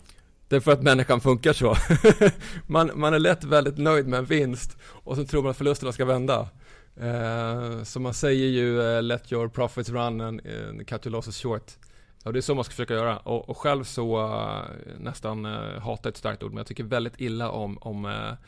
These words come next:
aktier som utvecklas väldigt dåligt. Eh, och, eh, jag vill egentligen ha, inte ha några surdegar alls,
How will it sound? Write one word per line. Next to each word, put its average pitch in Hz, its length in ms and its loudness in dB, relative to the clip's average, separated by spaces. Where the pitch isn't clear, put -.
aktier - 320 -4
som 123 120 -6
utvecklas 113 400 -6
väldigt 113 200 -4
dåligt. 123 500 0
Eh, 98 720 -10
och, - 460 -4
eh, 90 560 -8
jag 131 260 2
vill 131 280 2
egentligen 120 320 -2
ha, 113 160 -2
inte 113 180 -4
ha 110 80 0
några 110 140 -4
surdegar 107 400 -4
alls, - 480 -6